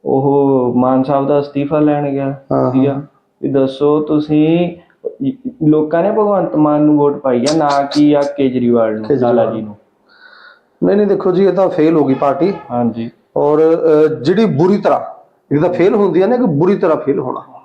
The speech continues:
Speaker 1: ਹੂੰ।
Speaker 2: ਹਲੇ, ਅ, ਅ, ਅਕਾਲੀ ਦਲ ਨੂੰ ਫੇਲ ਹੋਣ ਨੂੰ ਬਹੁਤ ਟਾਈਮ ਲੱਗਿਆ, ਇਹ ਤਾਂ ਮਤਲਬ ਦੋ ਢਾਈ ਸਾਲ 'ਚ ਫੇਲ ਹੋ ਗਿਆ।
Speaker 1: ਅਕਾਲੀ ਦਲ ਰਿਵਾਈਵ ਹੋ ਜੂ।
Speaker 2: ਹਾਂ।
Speaker 1: ਉਹ ਮੈਨੂੰ ਲੱਗ ਰਿਹਾ,
Speaker 2: ਬਿਲਕੁਲ।
Speaker 1: ਕਿਉਂਕਿ ਜੇ ਕੋਈ ਪ੍ਰਧਾਨ, ਉਹਨਾਂ ਨੇ ਅਸਤੀਫਾ ਦੇਤਾ ਸੁਖਬੀਰ ਜੀ ਨੇ, ਉਹ ਰਿਵਾਈਵ ਹੋ ਸਕਦੀ ਹੈ।
Speaker 2: ਦੇਖੋ,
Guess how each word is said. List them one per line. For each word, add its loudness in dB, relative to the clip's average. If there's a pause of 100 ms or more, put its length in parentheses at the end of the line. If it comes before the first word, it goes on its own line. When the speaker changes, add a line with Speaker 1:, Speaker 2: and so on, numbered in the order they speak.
(140)
Speaker 1:
ਹੂੰ। 2 (320)
Speaker 2:
ਹਲੇ, 4
ਅ, -
ਅ, 0
ਅਕਾਲੀ 0
ਦਲ 2
ਨੂੰ 2
ਫੇਲ 2
ਹੋਣ 2
ਨੂੰ 0
ਬਹੁਤ 0
ਟਾਈਮ 2
ਲੱਗਿਆ, 0
ਇਹ 0
ਤਾਂ 0
ਮਤਲਬ -2
ਦੋ 2
ਢਾਈ 0
ਸਾਲ -2
'ਚ -16
ਫੇਲ -4
ਹੋ 0
ਗਿਆ। -6
Speaker 1:
ਅਕਾਲੀ -2
ਦਲ 0
ਰਿਵਾਈਵ 0
ਹੋ 0
ਜੂ। -8 (100)
Speaker 2:
ਹਾਂ। -2
Speaker 1:
ਉਹ 0
ਮੈਨੂੰ 0
ਲੱਗ 0
ਰਿਹਾ, 2
Speaker 2:
ਬਿਲਕੁਲ। -2
Speaker 1:
ਕਿਉਂਕਿ 2
ਜੇ 0
ਕੋਈ 2
ਪ੍ਰਧਾਨ, 0
ਉਹਨਾਂ 0
ਨੇ 0
ਅਸਤੀਫਾ -2
ਦੇਤਾ -2
ਸੁਖਬੀਰ -2 (120)
ਜੀ -2
ਨੇ, 2
ਉਹ 2
ਰਿਵਾਈਵ 0
ਹੋ -14
ਸਕਦੀ -20
ਹੈ। -20 (360)
Speaker 2:
ਦੇਖੋ, 0